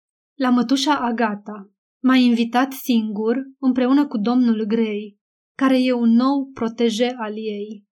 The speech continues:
Hmm, Harry, spune-i mătușii Agata să nu mă mai piseze cu acțiunile ei caritabile.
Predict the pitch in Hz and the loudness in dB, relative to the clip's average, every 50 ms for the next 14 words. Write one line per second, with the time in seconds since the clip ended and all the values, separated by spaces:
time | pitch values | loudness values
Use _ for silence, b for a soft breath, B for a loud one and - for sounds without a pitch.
0 | _ _ _ _ _ _ _ _ _ _ _ _ _ _ - 254 240 233 233 226 | _ _ _ _ _ _ _ _ _ _ _ _ _ _ 0 2 4 6 4 4
1 | 214 214 220 208 - _ _ _ _ - 240 240 220 214 214 214 214 226 233 - | 2 -2 -10 -14 -18 _ _ _ _ -4 -2 -2 0 0 -2 -2 -4 -4 -6 -10
2 | _ _ _ _ _ _ _ _ _ _ - - - - 254 262 277 277 262 240 | _ _ _ _ _ _ _ _ _ _ -14 -12 -6 0 2 4 4 4 4 2
3 | 233 240 277 269 269 262 220 214 214 226 240 247 240 269 262 269 269 269 277 285 | 2 2 0 0 0 0 -2 0 0 0 0 0 0 -2 -2 -2 -2 -2 -4 -8
4 | 285 - _ - - - 269 262 277 302 302 277 262 240 254 240 226 - 262 247 | -12 -18 _ -10 -4 0 2 4 4 4 4 4 2 2 0 -2 -2 0 0 0
5 | 240 240 233 233 220 214 214 - - 254 233 233 226 220 214 226 226 226 226 226 | 0 0 -2 -2 -4 -6 -6 -4 -2 2 2 2 2 2 2 2 2 2 0 0
6 | 214 208 208 208 208 220 208 202 202 190 202 202 196 202 208 202 _ | -4 -6 -6 -6 -6 -6 -6 -6 -6 -6 -8 -8 -8 -8 -10 -12 _